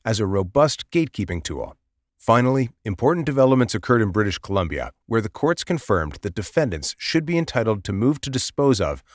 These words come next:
or narrow unmeritorious cases through motions to strike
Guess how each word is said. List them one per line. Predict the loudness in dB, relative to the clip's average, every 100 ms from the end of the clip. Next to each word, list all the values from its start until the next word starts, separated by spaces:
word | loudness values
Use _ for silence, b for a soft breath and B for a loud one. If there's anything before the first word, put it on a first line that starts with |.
| b 2
or | 4
narrow | 4 4 4 4 4 2 2
unmeritorious | 2 4 4 2 4 4 4 2 0
cases | -2 -2 -2 -4 -6 -6
through | 0 2
motions | 6 4 4 2 -2
to | -2
strike | -6 0 2 2 -2